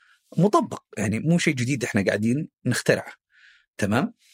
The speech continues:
آه، هذا النظام في حال إنه في شركة لها وضع مهيمن في السوق تطبق عليها شروط وأحكام خاصة في حماية المنافسة.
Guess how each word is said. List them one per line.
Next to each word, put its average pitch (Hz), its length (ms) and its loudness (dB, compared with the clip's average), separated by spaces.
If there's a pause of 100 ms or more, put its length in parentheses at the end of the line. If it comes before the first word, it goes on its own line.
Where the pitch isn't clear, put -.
(640)
آه، 110 380 2
هذا 220 360 4
النظام 147 560 2 (800)
في 127 240 0
حال 113 580 0
إنه 139 320 2
في 151 200 -2
شركة 131 460 0
لها 123 220 2
وضع 123 360 2
مهيمن 107 500 0
في - 100 -12
السوق - 360 -2 (960)
تطبق 135 440 2
عليها 113 260 0 (380)
شروط 156 380 2
وأحكام 131 460 2
خاصة 123 460 0
في 170 340 -2 (340)
حماية 127 460 2
المنافسة. 107 520 -4